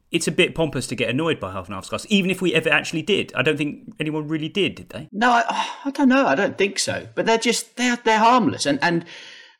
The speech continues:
Speaker 2: also, like, mainly, probably mainly bought by kids.
Speaker 1: Mm.
Speaker 2: Like, you know,
Speaker 1: And
Speaker 2: sort of things
Speaker 1: tourists,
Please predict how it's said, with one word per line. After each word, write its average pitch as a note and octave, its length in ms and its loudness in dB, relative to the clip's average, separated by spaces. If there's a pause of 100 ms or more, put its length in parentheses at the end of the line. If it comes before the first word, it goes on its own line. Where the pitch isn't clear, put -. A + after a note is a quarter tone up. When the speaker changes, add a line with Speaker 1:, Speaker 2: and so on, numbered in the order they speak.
(260)
Speaker 2:
also, G#3 320 4
like, D3 340 2
mainly, D3+ 720 2 (280)
probably G3 320 4
mainly E3 280 4
bought D#3+ 240 2
by D#3 120 2
kids. F3 440 -2
Speaker 1:
Mm. D3 380 0 (580)
Speaker 2:
Like, C#3+ 240 2
you C3+ 120 0
know, F3+ 100 2
Speaker 1:
And F#3+ 80 4
Speaker 2:
sort G#3+ 360 6
of C#3+ 60 6
things C#3 200 4
Speaker 1:
tourists, C3+ 220 -2